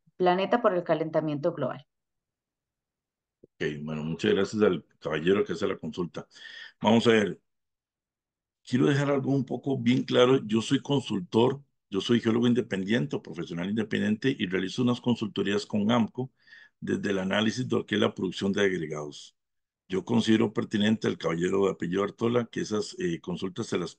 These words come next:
Speaker 2: manifieste directamente a los personeros de amco, ¿verdad? Porque, eh,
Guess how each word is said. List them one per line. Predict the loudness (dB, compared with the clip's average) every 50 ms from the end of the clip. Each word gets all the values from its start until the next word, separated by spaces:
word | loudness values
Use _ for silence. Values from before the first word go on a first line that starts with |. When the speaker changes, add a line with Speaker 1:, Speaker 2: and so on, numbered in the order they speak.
| _
Speaker 2:
manifieste | -6 -6 -4 -4 -4 -6 -6 -4 0 0
directamente | 0 2 0 -2 -2 -2 -2 0 0 0 -2 -4 -4 -6 -6 -6 -6 _ _ _ _ _ _ _ _
a | -6 -4 -2
los | 0 -2 -2 -2
personeros | -2 -2 -2 -2 -2 -2 -2 -2 -2 -2
de | -2 0
amco, | 2 4 2 2 0 -2 -6 -8 -8 -10 _ _ _ _ _ _
¿verdad? | _ -12 -6 -4 -4 -4 -4
Porque, | -6 -8 -8 -8 -6 -4 -4 -4 -4 -6 -6
eh, | -6 -4 -4 -2 -2 -4 -6